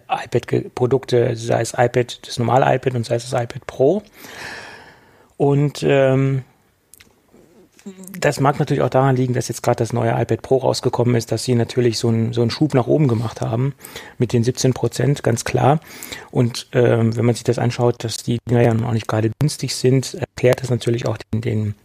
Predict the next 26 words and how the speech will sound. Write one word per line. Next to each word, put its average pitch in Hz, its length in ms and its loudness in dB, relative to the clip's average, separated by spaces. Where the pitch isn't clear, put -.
den 120 80 4
siebzehnprozentigen 123 880 0
Wachstum 117 460 2
in 110 120 0
diesem 104 220 -4
Bereich. 117 460 -2
Und 127 200 2
von 113 180 2
daher, 113 480 2
ähm, 113 560 2
war 117 240 4
das, 123 380 2
äh, 131 380 4
äh, - 300 -4
auch 127 220 0
ein 120 200 2
Bereich, 113 540 0
wo 123 100 2
man 117 220 4
sich 110 160 -8
das, - 340 -4
ähm, 113 360 0
aufgrund 135 480 0
der 123 120 2
großen, 120 720 0
ähm, 113 340 -2